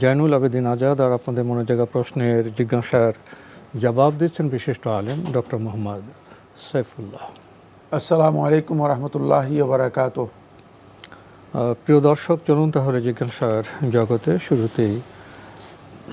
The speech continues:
Speaker 1: একটা চিঠি, চিঠি তো আজকাল কমই পাওয়া যায়, আহ, পাঠিয়েছেন মোহাম্মদ নুরুল ইসলাম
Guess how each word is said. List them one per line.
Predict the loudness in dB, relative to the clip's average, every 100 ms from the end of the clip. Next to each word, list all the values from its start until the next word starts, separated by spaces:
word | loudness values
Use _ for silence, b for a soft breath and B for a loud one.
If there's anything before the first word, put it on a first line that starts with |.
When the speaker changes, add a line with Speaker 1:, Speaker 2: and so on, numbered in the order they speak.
| -16 -14 -4
Speaker 1:
একটা | -4 -2 -2
চিঠি, | 0 0 0 -2 -2 -4 -6 B B B -2
চিঠি | 2 2
তো | 2 2
আজকাল | 0 0 -2
কমই | 2 2 2
পাওয়া | 2 2 2 2
যায়, | 2 2 -2 -10 B B B B B
আহ, | -2 2
পাঠিয়েছেন | 0 2 0 2 -2
মোহাম্মদ | -2 -4 -2 0 0 0 -2 -8 B B B B B B -2
নুরুল | 2 4 4
ইসলাম | 2 2 0 0